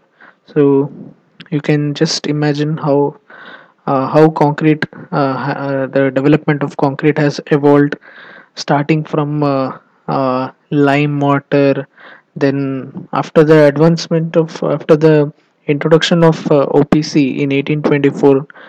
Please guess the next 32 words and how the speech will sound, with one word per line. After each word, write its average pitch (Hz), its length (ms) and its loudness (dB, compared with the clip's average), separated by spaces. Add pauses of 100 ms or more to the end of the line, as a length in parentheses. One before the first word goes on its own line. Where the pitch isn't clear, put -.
(300)
so 143 220 4
the 143 140 2
concrete, 156 580 -2 (340)
uh, 131 360 0 (140)
the 143 180 0
manufacture 151 580 0
of 151 240 2
concrete 143 400 -2
has 135 220 -2
taken, 143 420 -2 (580)
uh, 135 520 -4
a 139 140 0
diverse 143 580 2
change. 147 600 -2 (220)
So 135 520 0 (420)
whatever 151 340 6
they 151 180 4
used 156 280 2
to, 143 360 2 (220)
uh, 139 380 -2 (320)
prepare, 156 520 2 (380)
so 151 180 0
compared 156 460 2
to 165 80 2
that, 156 260 0
concrete 156 460 -4
have 156 200 -4
been, 147 280 -2 (100)
uh, 135 200 -4 (320)
evolved 156 460 2
from 143 280 -4
the, 143 240 2